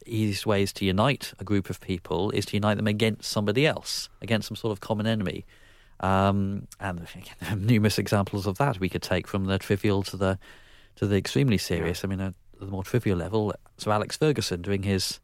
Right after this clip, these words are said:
Speaker 1: extremely successful football managerial career,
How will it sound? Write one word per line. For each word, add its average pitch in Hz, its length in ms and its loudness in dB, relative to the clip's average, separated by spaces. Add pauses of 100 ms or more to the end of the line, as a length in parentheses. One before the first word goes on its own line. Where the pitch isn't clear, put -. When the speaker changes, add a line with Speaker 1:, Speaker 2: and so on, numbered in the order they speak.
Speaker 1:
extremely 101 400 0
successful 101 520 -2 (100)
football 180 280 2
managerial 90 480 2
career, 87 300 -2